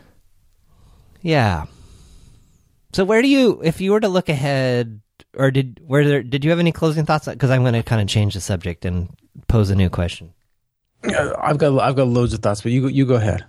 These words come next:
Speaker 1: Well, my question, well, it may be tied into this. So if we're to look
Speaker 2: Yeah.
Speaker 1: forward fifty more episodes,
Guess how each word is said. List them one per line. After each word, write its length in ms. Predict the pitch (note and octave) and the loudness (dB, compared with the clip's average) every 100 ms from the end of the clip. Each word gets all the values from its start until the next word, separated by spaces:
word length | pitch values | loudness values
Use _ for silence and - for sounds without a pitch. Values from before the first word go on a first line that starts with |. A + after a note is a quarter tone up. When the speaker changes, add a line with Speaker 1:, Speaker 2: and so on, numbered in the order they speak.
| _ _ - | _ _ -2
Speaker 1:
Well, 100 | E3+ | 0
my 160 | G#3 | 2
question, 440 | A#3 A#3 A#3+ G3+ D#3+ | 2 0 0 -4 -2
well, 160 | D3 | -2
it 80 | D#3+ | 0
may 120 | E3 | -2
be 140 | E3 E3+ | 0 0
tied 280 | D#3+ C#3+ C3+ | 2 2 2
into 160 | C3+ | 0
this. 180 | A2 F#2 - - _ | -2 -6 -12 -20 _
So 100 | - | -4
if 120 | E3+ | -2
we're 100 | A3 | 0
to 80 | A#3+ | 0
look 160 | A3 G#3+ | 2 0
Speaker 2:
Yeah. 40 | |
Speaker 1:
forward 480 | - E3+ F3+ E3 C#3+ - _ _ | 0 0 4 2 0 -6 _ _
fifty 360 | - F#3 - F3 | -4 -2 -2 -2
more 180 | D#3 C#3 | 0 2
episodes, 800 | C3+ C3 - F2 - - - | 2 -2 -4 -8 -10 -14 -20